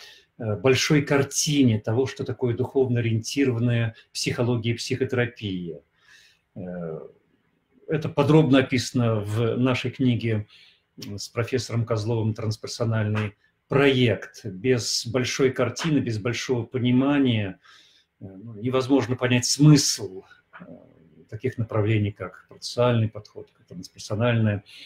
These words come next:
э, психология, интегральный подход. Э, и мой первый онлайн-курс, он, э, даёт эту большую картину и,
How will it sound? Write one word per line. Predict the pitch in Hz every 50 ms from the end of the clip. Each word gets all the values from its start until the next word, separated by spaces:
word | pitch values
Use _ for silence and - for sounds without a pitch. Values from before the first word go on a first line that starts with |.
| - _ _
э, | - 110
психология, | - - - 120 104 117 113 104 107 95 101
интегральный | 95 87 - - 117 123 123 117 107 104
подход. | - 107 - - - 104 98 - _ _ _ - - - - - - _ _ _
Э, | - 113 107 107
и | - - 131 123 117 113 110
мой | 107 113 117 113
первый | - - 127 120 113 117 117
онлайн-курс, | 117 113 113 113 113 113 113 - 156 139 - - - 127
он, | 120 117 113 113 117
э, | - 110 107 101 95
даёт | 95 107 120 117 120 127 120 - -
эту | 107 - -
большую | 92 95 101 98 - - - 107 98 -
картину | - 107 110 - - - 156 156 156 151 143 139 135 - -
и, | - 120 123 120 120 123 120 110